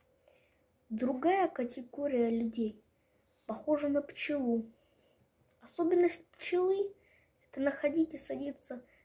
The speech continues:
на все красивое и сладкое. Если, например, кто-то в грязном помещении поставил вазу с цветком,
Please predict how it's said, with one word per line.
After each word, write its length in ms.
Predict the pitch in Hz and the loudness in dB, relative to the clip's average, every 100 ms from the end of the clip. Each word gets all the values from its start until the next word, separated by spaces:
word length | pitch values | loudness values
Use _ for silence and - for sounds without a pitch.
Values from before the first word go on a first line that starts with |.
| - | -12
на 120 | 254 | -10
все 180 | 254 269 | -2 -2
красивое 800 | 269 262 262 311 302 294 277 269 _ _ _ _ | 0 -2 0 2 4 4 4 -2 _ _ _ _
и 40 | |
сладкое. 640 | - 254 269 269 - 220 - _ _ _ _ _ _ _ _ _ 254 | -16 -4 -4 -4 -8 -14 -14 _ _ _ _ _ _ _ _ _ -4
Если, 280 | 269 - | -2 2
например, 640 | 294 302 320 311 269 233 233 _ _ | 4 4 4 2 2 0 -2 _ _
кто-то 340 | - 311 294 | -10 -2 -2
в 120 | 262 | 2
грязном 540 | 240 254 311 294 254 240 | 2 6 6 6 2 0
помещении 800 | 247 262 - 285 269 233 226 - _ _ _ _ | 0 -2 -4 -6 -2 0 -2 -6 _ _ _ _
поставил 400 | - 294 285 277 | 0 6 6 8
вазу 240 | 294 294 - | 4 4 -10
с 80 | - | -14
цветком, 600 | - 262 - 349 370 | -12 -14 -8 -4 -4